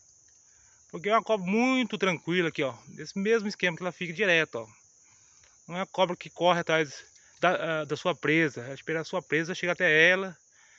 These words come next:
E é muito tranquilo, meio assim, preguiçosa, na dela. Bem arisca. A gente tá bem mantendo uma distância legal do animal aí.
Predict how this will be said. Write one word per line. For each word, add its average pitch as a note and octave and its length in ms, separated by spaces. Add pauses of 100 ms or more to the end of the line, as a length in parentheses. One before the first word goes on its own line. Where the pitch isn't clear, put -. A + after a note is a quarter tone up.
(400)
E F3 80
é F3+ 80
muito A3 340
tranquilo, F3+ 560
meio D#3+ 140
assim, D#3 460
preguiçosa, D#3+ 1040
na C#3 140
dela. D3 760 (1080)
Bem D#3 200
arisca. D3+ 800 (680)
A D#3+ 40
gente D#3+ 120
tá D#3+ 120
bem E3+ 320 (960)
mantendo D3 340
uma D3 100
distância C#3 680 (220)
legal C3+ 480
do B2+ 260
animal B2+ 460
aí. C#3+ 320